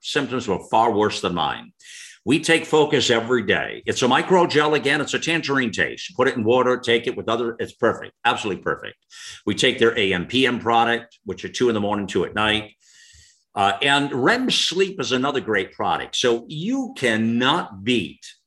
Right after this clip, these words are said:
these products from Healthy Cell, which is why I believe in them. It's why I contacted them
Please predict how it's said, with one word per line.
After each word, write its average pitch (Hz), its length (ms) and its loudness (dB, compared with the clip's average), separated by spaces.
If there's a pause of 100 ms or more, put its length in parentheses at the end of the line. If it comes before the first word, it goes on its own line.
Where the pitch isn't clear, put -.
(120)
these 104 420 -4
products - 800 -4 (100)
from 104 400 0
Healthy 98 420 -2
Cell, 73 520 -2
which 87 240 -2
is 90 120 -4
why 92 380 0
I 87 280 0
believe 104 340 2
in 95 100 -6
them. 55 280 -16 (120)
It's 90 180 -4
why 101 280 2
I 92 180 0
contacted 101 720 -2
them 123 400 0